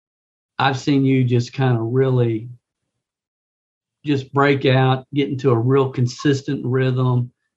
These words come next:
doing the business when you can, uh, just in a really good rhythm. Like, every week you're enrolling new businesses. Why, what, what, what's happened? Why, how's, why's that happened like that? I mean, it's just been really good for you. It's like a great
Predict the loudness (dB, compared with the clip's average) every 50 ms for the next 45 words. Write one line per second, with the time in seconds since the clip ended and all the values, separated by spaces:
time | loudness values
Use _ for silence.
0 | _ -8 -4 -2 -2 0 0 0 0 0 0 0 0 0 -2 -4 -8 -6 -4 -4
1 | -2 -2 -2 -2 -4 -4 -6 -6 -6 -4 -4 -2 -2 -2 -2 0 0 0 -2 -4
2 | -6 _ _ _ _ _ _ _ _ _ _ _ _ _ _ -6 -4 -2 0 0
3 | -2 -2 -4 -6 -10 _ _ _ _ _ _ _ _ _ _ -6 -2 -2 -2 0
4 | 0 0 0 2 0 2 2 2 2 2 2 2 2 2 2 2 2 2 0 -2
5 | -4 -2 0 0 -2 -4 -6 -6 -8 -8 -8 -6 -2 0 0 2 2 2 2 4
6 | 2 2 0 -2 -2 -2 -2 0 0 2 2 2 2 0 0 -2 -2 -2 0 0
7 | 2 0 0 0 0 -2 -4 -4 -2 -2 -2 -2 -4 -6 -10 _ _ _ _ _
8 | _ _ _ _ _ -18 -18 -18 -18 -16 -12 -10 -10 -10 -10 -12 -12 -8 -4 0
9 | 2 2 2 2 0 -2 -4 -2 0 0 0 -2 -4 -4 0 0 0 0 0 0
10 | -2 -2 -2 -2 -2 0 0 0 0 -2 -4 -6 -2 0 2 2 2 0 -2 -2
11 | -2 -2 0 0 0 -2 -4 -8 -8 -2 0 2 2 2 2 0 0 0 0 0
12 | 0 0 0 -2 -2 -2 -2 -2 -6 -8 -10 -10 -10 -10 -10 -8 -6 -2 -2 0
13 | 0 0 -2 -2 -6 -4 -4 -4 -2 0 0 2 2 2 2 2 2 0 0 0
14 | 0 0 -2 -4 -6 -6 -4 -4 -4 -6 -6 -4 -4 -4 -4 -6 -6 -2 0 0
15 | 0 0 -2